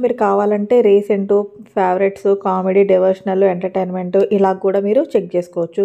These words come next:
కిడ్స్‌కి సంబంధించినవి, మూవీస్‌కి సంబంధించినవి అలా మీరు, ఆ, డైరెక్ట్ దాంట్లోకి వెళ్ళినా కూడా మీకు డైరెక్ట్ అవే ఓపెన్ అవుతాయి. ఇప్పుడు సపోజ్ మీరు అక్కడ మ్యూజిక్లోకి వెళ్ళారనుకో మ్యూజిక్కి సంబంధించినవి వచ్చేస్తాయి. So జియో సినిమా అంటే జియో సినిమాలకు సంబంధించినవి ఇక్కడ ఉంటాయండి.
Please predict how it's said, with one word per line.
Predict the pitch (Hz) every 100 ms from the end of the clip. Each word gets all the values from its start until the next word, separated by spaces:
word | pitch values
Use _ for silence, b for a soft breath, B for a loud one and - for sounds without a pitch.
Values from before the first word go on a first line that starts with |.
| 196
కిడ్స్‌కి | 190 180 - 175 180
సంబంధించినవి, | 175 175 175 175 170 170 175
మూవీస్‌కి | 180 180 175 -
సంబంధించినవి | 175 175 175 170 202 247 B B B B B B -
అలా | 226 226 226
మీరు, | 226 220 214 202 - - _ _ -
ఆ, | 208 196 190
డైరెక్ట్ | 208 196 202 - 214
దాంట్లోకి | 196 190 196 202
వెళ్ళినా | 202 240
కూడా | 226 359 415 B 247
మీకు | 220 202 202
డైరెక్ట్ | 196 196 202
అవే | 185 196 180
ఓపెన్ | 180 175
అవుతాయి. | 190
ఇప్పుడు | 202 196
సపోజ్ | 202 196 196 208
మీరు | 196
అక్కడ | 185 185
మ్యూజిక్లోకి | 185 196 202 202 180
వెళ్ళారనుకో | 175 175 170 202 226
మ్యూజిక్కి | 190 196 202 202
సంబంధించినవి | 185 180 175 180 170
వచ్చేస్తాయి. | 170 170 - 175 190 339 - B B B B B -
So | 285 262 220
జియో | 220 220 226
సినిమా | 220 202 208
అంటే | 202 202 269 247
జియో | 208 196 196
సినిమాలకు | 196 196 196 202
సంబంధించినవి | 185 190 190 202
ఇక్కడ | 202 175
ఉంటాయండి. | 170 170 165 165 208